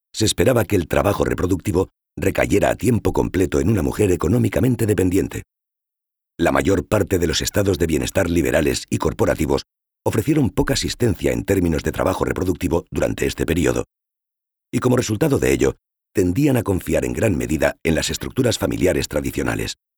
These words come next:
El Estado solo empezó a ocuparse de la reproducción social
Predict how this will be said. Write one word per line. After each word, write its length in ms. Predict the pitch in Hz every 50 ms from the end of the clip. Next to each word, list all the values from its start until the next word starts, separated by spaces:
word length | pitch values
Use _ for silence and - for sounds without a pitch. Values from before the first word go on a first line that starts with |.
| _ _ _ _ _ _ _ _ _ _ _ _ _ _ _ _ _ _
El 140 | - 107 104
Estado 420 | 101 98 - - 151 147 123 123
solo 320 | - - - 135 147 147 135
empezó 440 | 127 117 117 - 139 - 120 120 110
a 20 |
ocuparse 540 | 98 87 - - - 98 104 87 - - 73
de 80 | 67
la 100 | 65 64
reproducción 540 | 64 64 - - 65 62 62 - - 117 113
social 440 | - - 57 - 73 73 67 62 -